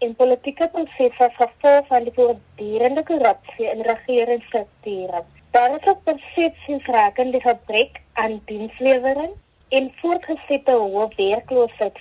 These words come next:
veral onder ons jeug, wat lei tot verdere ontevredenheid met formele politieke en ekonomiese prosesse.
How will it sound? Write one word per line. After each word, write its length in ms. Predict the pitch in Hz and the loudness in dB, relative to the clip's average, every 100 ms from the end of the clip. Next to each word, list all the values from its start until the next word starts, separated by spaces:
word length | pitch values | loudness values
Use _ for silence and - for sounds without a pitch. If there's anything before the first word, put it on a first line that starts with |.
| - | 0
veral 500 | 240 233 330 392 262 | 0 4 4 4 2
onder 200 | 233 220 | -2 -8
ons 180 | 208 - | -10 -12
jeug, 300 | 190 180 240 - _ _ _ | -6 0 0 -2 _ _ _
wat 120 | 247 | 0
lei 240 | 240 220 220 | 0 -2 0
tot 180 | 277 277 | 0 0
verdere 680 | - 302 311 330 349 359 | -4 -4 0 2 4 4
ontevredenheid 920 | 285 254 254 - 262 240 233 226 262 254 | 2 -4 -6 -6 -2 0 0 -2 -4 -6
met 140 | 226 - _ | -10 -12 _
formele 680 | - 240 226 208 214 214 302 | -4 -4 -4 -10 -2 0 0
politieke 540 | 302 254 240 247 - | 2 0 0 -6 -2
en 100 | 240 | -2
ekonomiese 680 | 220 - 208 202 190 190 - 214 | -2 -8 -8 -6 -6 -8 -14 -14
prosesse. 560 | 208 196 - 190 - | -12 -12 -10 -12 -12